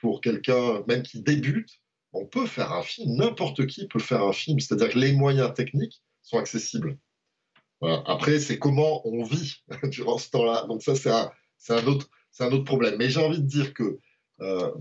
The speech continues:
euh, vraiment interroger la nécessité absolue de, de, de l'auteur, réalisateur, autrice, réalisatrice de, de faire son projet,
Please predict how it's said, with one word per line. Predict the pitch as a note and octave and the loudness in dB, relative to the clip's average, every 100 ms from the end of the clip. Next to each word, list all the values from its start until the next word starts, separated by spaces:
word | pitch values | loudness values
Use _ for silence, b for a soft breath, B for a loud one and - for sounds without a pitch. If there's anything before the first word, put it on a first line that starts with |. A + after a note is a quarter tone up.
| - - | -10 -6
euh, | F2 - - - | -6 -6 -10 -8
vraiment | C#3+ - D#3+ C#3 - - | -2 2 4 4 2 -2
interroger | B2+ D3+ - D#3+ D3+ C#3+ C#3 C3+ - | -2 0 0 2 4 2 2 0 0
la | F#2 F#2+ | -2 0
nécessité | B2+ D3 - C#3 - C#3 D3+ | 2 0 -2 -8 -8 -2 0
absolue | C3 - - D3 C#3 D3 D3 - | 0 -2 0 2 2 2 0 -4
de, | G2 A2 G2+ G2 | -4 0 2 2
de, | - G#2 G2+ F#2+ F2 | 0 0 2 2 0
de | G2 | 0
l'auteur, | G2 A2 G#2+ C3 B2 - F2+ - | 2 2 2 2 2 0 -10 -6
réalisateur, | G#2 G#2 G2+ G#2 A2+ | -2 -2 -2 0 2
autrice, | G2 G2 - C3+ | 2 0 -2 -2
réalisatrice | - G2+ G2+ A2 - C#3+ C3+ - _ _ _ _ _ | 0 0 2 0 2 2 0 -2 _ _ _ _ _
de, | A2+ B2 - | 2 2 2
de | D2+ G#2+ G2+ | 0 2 0
faire | - - - | -2 -4 -2
son | C#3+ - | -2 -2
projet, | - A2 A#2+ C#3+ A3+ | 0 0 2 0 -2